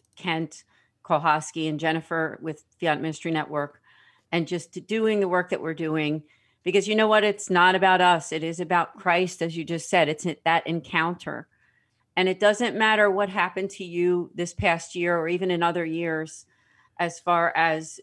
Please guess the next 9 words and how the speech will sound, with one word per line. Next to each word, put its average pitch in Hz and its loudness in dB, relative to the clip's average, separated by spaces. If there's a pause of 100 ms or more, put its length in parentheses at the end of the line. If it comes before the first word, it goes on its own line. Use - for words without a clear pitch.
uh, 165 -14 (180)
the - -6
distance 240 -2
that - -2
you 196 -4
may 180 0
feel, 185 -6 (1000)
because, 165 -2
uh, 160 -4